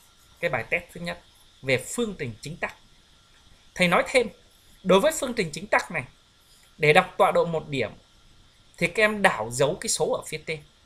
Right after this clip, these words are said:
Trừ một em đảo dấu thành một, hai đảo dấu thành trừ hai. Chỗ này không có là không.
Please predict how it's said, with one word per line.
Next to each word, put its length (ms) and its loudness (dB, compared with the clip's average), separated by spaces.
Trừ 180 6
một 300 4
em 180 0
đảo 180 -2
dấu 220 -2
thành 240 -6
một, 160 -6
hai 300 2
đảo 220 0
dấu 240 -2
thành 160 -4
trừ 180 -6
hai. 240 -6
Chỗ 180 2
này 100 4
không 240 -6
có 140 -2
là 140 -6
không. 260 -8